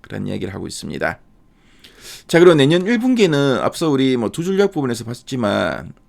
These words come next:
음, 유가 보합세 그리고 특히 오에스피 하락 효과가 반영되면서 영업이익 개선세가 지속될 가능성이 높다라는 이야기 쭉 하고 있습니다.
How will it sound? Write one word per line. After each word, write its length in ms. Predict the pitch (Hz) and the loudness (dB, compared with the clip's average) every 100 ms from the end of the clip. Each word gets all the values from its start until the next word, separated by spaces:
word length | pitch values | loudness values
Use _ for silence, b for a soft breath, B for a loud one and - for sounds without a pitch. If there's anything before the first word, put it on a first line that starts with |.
| _ _ | _ _
음, 340 | 92 90 80 98 | -12 -10 -8 -8
유가 300 | 156 - 120 | -6 -4 -2
보합세 300 | 107 107 101 | -2 -4 -6
그리고 280 | 110 110 90 | -4 -2 -4
특히 300 | - - - | -4 -6 -2
오에스피 500 | 143 180 185 - 78 | 0 0 0 -4 -6
하락 360 | - 143 151 127 | -6 -6 -6 -6
효과가 580 | - 76 101 160 208 b b _ | -6 -4 0 0 0 b b _
반영되면서 1040 | - 117 131 127 143 107 71 107 85 53 - b b b - 104 | -8 -6 -4 -4 -4 -4 -4 -2 -2 -4 -10 b b b -10 -4
영업이익 500 | 117 123 107 104 107 | 0 0 0 0 -2
개선세가 540 | 98 101 104 - 156 | -6 -8 -6 -6 -6
지속될 380 | 160 185 - 123 | -8 -10 -8 -8
가능성이 400 | 107 98 - 92 | -8 -10 -10 -10
높다라는 680 | 90 110 - - 76 78 - | -10 -8 -6 -4 -4 -8 -8
이야기 640 | 87 - - 76 123 151 | -10 -8 -10 -8 -8 -10
쭉 320 | 156 98 107 | -8 -8 -8
하고 160 | 117 107 | -10 -12
있습니다. 540 | - - 73 - 69 | -12 -10 -10 -8 -8